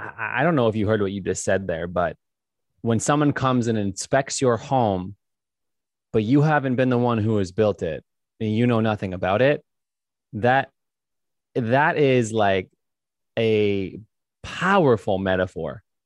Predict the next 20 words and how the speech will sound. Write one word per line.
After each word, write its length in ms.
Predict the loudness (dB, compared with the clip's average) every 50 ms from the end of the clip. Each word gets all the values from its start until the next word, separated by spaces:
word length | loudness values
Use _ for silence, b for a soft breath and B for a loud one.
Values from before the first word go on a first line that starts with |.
| _ _ _ -10
for 100 | -8 -6
being 220 | -4 -4 -4 -4
a 40 | -6
human 260 | -6 -6 -6 -6 -8
being. 260 | -8 -10 -10 -12 -16 -20 _ _ _ _ _ _ _ _ _ _ -4
When 120 | 0 2
you 80 | 2 4
don't 200 | 4 4 4 4
know 420 | 4 4 4 4 4 2 0 -2 -10 _ _ _ _ _ _ _ _ _
who 300 | -20 -4 2 4 4 6
you 260 | 6 4 4 2 0
are, 440 | 0 0 2 2 2 2 2 2 2
what 280 | 2 2 0 0 0 -2
you've 340 | -4 -2 -2 -2 -4 -4 -2
built, 380 | 0 0 2 2 0 -2 -4
or 80 | -6 -2
why 200 | 0 0 0 0
you've 280 | 0 0 -2 -4 -4
built 300 | -2 0 0 0 0 -2
it, 260 | -4 -4 -4 -6 -10